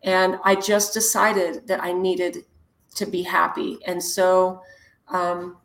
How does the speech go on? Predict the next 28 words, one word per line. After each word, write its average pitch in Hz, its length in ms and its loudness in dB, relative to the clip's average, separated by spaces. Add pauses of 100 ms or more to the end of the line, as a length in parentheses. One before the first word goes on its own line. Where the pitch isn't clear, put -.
I 185 80 -8
had 190 140 2
my 208 120 4
dad's 214 360 2 (220)
formulas. 247 720 2
I 190 80 2
restarted, 202 1000 0
uh, 185 340 0 (520)
his, - 420 -6
his 190 440 -6
company, 233 600 0 (500)
and 190 480 -2
I 196 160 6
just 190 200 -6
had 196 160 0
a 175 60 -2
tiny 202 380 0
handful 196 420 0
of 185 120 -6
people 196 280 -4
who 185 160 -2
used 196 220 -4
to - 80 -8
buy 185 180 0
from 247 200 0
my 240 140 4
dad. 233 420 4 (120)
And 185 380 -4